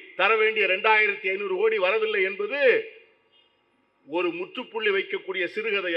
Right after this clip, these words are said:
அல்ல. நாளைக்கே உயர்நிலை கல்விக்கு பணம் தரமாட்டேன் என்கிற அறிவிப்பு வர இருக்கிறது என்பதை சுட்டிக்காட்டுகிறார். தமிழ்நாட்டினுடைய ஒவ்வொரு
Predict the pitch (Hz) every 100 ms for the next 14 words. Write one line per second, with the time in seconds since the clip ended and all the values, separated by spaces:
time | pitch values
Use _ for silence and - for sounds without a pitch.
0 | 156 147 131 92 - _ _ _ _ _
1 | _ _ _ _ _ _ _ _ _ _
2 | _ 139 196 240 254 240 277 277 247 -
3 | 208 277 277 277 269 254 226 254 262 254
4 | 247 202 240 262 247 254 254 247 262 247
5 | 240 240 226 208 262 262 269 233 226 277
6 | 269 254 254 240 240 233 233 220 - -
7 | - 240 311 - 233 226 196 175 123 -
8 | _ _ _ _ _ _ _ _ _ _
9 | _ _ _ _ _ _ _ _ 139 175
10 | 262 254 240 254 240 240 233 220 185 -
11 | - - 180 240 262 277